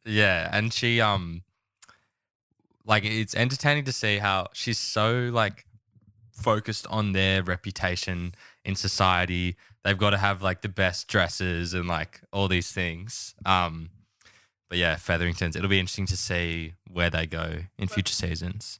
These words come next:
Speaker 2: Yeah, it's interesting too with them, like, a costume choice is how compared to, say, the Bridgertons, who are typically in very simple blue
Speaker 1: Mm.
Speaker 2: outfits.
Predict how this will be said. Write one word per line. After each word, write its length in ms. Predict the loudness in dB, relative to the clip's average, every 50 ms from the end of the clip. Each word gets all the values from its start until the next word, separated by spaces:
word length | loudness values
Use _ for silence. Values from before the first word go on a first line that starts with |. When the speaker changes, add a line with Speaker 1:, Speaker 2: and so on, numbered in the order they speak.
| _ _ _
Speaker 2:
Yeah, 200 | -12 -10 -10 -10
it's 100 | -10 -10
interesting 240 | -12 -14 -14 -16 -16
too 100 | -14 -14
with 120 | -14 -12 -10
them, 420 | -10 -10 -10 -10 -12 -14 -16 -18 -20 _ _
like, 260 | -20 -20 -20 -20 -20 -20
a 80 | -20 -18
costume 560 | -18 -18 -18 -16 -16 -16 -16 -16 -16 -16 -16
choice 640 | -18 -18 -18 -18 -18 -18 -20 -20 -18 -18 -18 -20 -20 _ -20
is 320 | -20 -20 -18 -20 -20 -20 _ _
how 540 | -10 -6 -4 -2 -2 -2 -4 -6 -8 -12 -16 -20 _ _ _ _ _ _ _ -12
compared 500 | -10 -8 -6 -4 -2 -2 -2 -4 -6 -10
to, 400 | -12 -10 -8 -8 -8 -10 -12 -16 -18 -20 _ _ _
say, 80 | -18 -16
the 100 | -16 -14
Bridgertons, 520 | -12 -14 -14 -14 -14 -16 -16 -16 -16 -16
who 80 | -16 -18
are 60 | -16
typically 580 | -16 -18 -20 -20 -20 -20 -20 -18 -16 -14 -12 -12
in 180 | -12 -14 -14
very 260 | -14 -14 -12 -14 -14
simple 340 | -16 -18 -20 -20 -20 -20 -20
blue 440 | -20 _ -20 -20 -20 -20 -20 _ -6
Speaker 1:
Mm. 340 | -2 -2 0 0 -2 -6 -10 -14 _ -16
Speaker 2:
outfits. 580 | -14 -14 -14 _ -20 -20 -20 -20 _ -20 -20